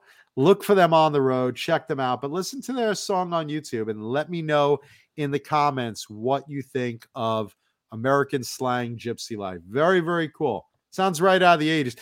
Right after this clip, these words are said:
Sounds to me like it's, it's almost like a cross between Danger Danger and Ace Frehley, um, because the guitar work sounds similar to Ace and the vocalist sounds a bit like Ted Poley of Danger Danger.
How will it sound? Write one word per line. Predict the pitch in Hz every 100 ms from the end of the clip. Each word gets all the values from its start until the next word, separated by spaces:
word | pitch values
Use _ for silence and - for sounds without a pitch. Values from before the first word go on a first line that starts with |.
| - -
Sounds | 226 247 226
to | -
me | 226 208
like | 190 175
it's, | 190 - - - _
it's | -
almost | 262 359 -
like | 247 202
a | 156
cross | - - 175 180 202 -
between | - 170 - 165 160 156 151 151 151 - _ _ _ _ 120
Danger | 160 190 202 208 202
Danger | 131 160 160 147 147 160 156 -
and | 135 127
Ace | 151 143 - -
Frehley, | - 131 127 98 92 87 _ _ _ _ _ _ _ -
um, | 117 117 113 110 110
because | - 127 160 -
the | 151
guitar | 139 143 190 220 214
work | 202 185
sounds | - 190 170 156 -
similar | 185 160 160 151
to | 135
Ace | 123 117 113 - - - _ _ _ _ -
and | 131 131 127 120 120 - _ _ _ -
the |
vocalist | 117 127 185 185 175 143 -
sounds | 156 147 135
a | 120
bit | 110 143
like | 135 123 -
Ted | - 123 -
Poley | 127 127 117 101
of | 92
Danger | 113 107 101
Danger. | 95 107 104 92 82